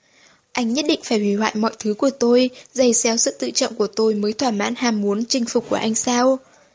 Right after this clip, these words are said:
Ai phụ anh, ai nợ anh, hãy đi tìm bọn họ. Anh làm thế này với người đàn bà yếu đuối trói gà không chặt như tôi có đáng không? Mười đầu ngón tay của anh bóp chặt vai tôi, anh nghiến răng kèn kẹt.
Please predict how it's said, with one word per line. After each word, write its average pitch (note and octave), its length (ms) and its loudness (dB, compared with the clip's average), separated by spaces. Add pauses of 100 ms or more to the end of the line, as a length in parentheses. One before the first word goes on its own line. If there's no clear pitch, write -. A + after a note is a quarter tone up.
(180)
Ai A3+ 180 -2
phụ A#3 200 -4
anh, A#3+ 340 2 (280)
ai C4 160 -2
nợ C4 220 0
anh, B3 280 0
hãy A#3+ 180 -2
đi B3 120 0
tìm G#3 240 -4
bọn G#3 140 -4
họ. A3 360 -2 (400)
Anh A#3+ 160 -2
làm G#3+ 200 0
thế G3+ 140 -2
này A3+ 280 0
với G#3 180 0
người A#3+ 140 2
đàn G#3 200 -2
bà G3 180 -2
yếu G#3+ 180 0
đuối G#3+ 320 2
trói A3 220 -2
gà C4 140 0
không A#3 220 -2
chặt A3+ 200 -2
như A#3 120 0
tôi B3 320 4
có A#3 140 -4
đáng G#3 240 0
không? C#4 340 2 (1080)
Mười G#3+ 280 2
đầu G3 180 0
ngón F#3+ 200 -6
tay A3+ 220 0
của G#3 140 0
anh G#3+ 300 -2
bóp C#4 180 0
chặt A#3 220 -2
vai A#3+ 160 0
tôi, B3+ 400 2 (280)
anh A3 240 -4
nghiến G3 200 0
răng A3+ 240 0
kèn G3+ 200 -4
kẹt. F#3+ 260 0